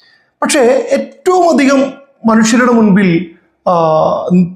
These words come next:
നിറഞ്ഞു നിൽക്കുന്ന രണ്ട് പേരുകൾ, ഒന്ന് സങ്കടങ്ങളുടെ അമ്മ അല്ലെങ്കിൽ വ്യാകുലയായ മാതാവ് എന്നുള്ളതും നിത്യസഹായ മാതാവ് എന്നുള്ളതുമാണ്.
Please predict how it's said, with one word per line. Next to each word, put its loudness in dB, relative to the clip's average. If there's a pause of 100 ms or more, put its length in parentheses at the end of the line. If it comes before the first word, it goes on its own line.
(140)
നിറഞ്ഞു 0
നിൽക്കുന്ന 0
രണ്ട് 2
പേരുകൾ, 2
ഒന്ന് 2 (340)
സങ്കടങ്ങളുടെ 0
അമ്മ 0
അല്ലെങ്കിൽ 0
വ്യാകുലയായ 0 (340)
മാതാവ് 0
എന്നുള്ളതും 0 (380)
നിത്യസഹായ 0
മാതാവ് 0 (120)
എന്നുള്ളതുമാണ്. 0